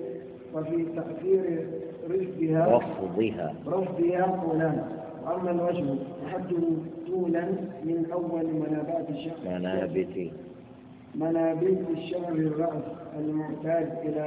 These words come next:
Speaker 1: آخر الذكر، ولا يدخل السلع ولا نزاعتان، وحده أرضا من الأذن إلى الأذن وفاقا لشافعي،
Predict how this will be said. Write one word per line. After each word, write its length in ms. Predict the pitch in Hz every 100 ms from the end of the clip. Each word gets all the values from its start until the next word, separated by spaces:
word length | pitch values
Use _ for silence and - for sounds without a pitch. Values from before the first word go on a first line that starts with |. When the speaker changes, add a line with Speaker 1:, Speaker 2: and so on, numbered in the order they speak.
| 156 165
Speaker 1:
آخر 200 | 165 156
الذكر، 400 | 139 139 156 135 117 113 - - - - -
ولا 280 | 139 170 175
يدخل 360 | 175 175 165 165
السلع 360 | 160 165 156 131 - - - - - -
ولا 260 | 143 160 160
نزاعتان، 960 | 160 156 160 170 160 - 175 156 123 - - -
وحده 400 | 143 - - 170 165 165 160 165 - - - - -
أرضا 440 | 151 170 160 175 170
من 180 | 170 170
الأذن 460 | 160 160 170 160
إلى 200 | 160 160
الأذن 580 | 156 165 156 156 156 151
وفاقا 400 | 151 165 - 156
لشافعي، 520 | 147 143 135 147 135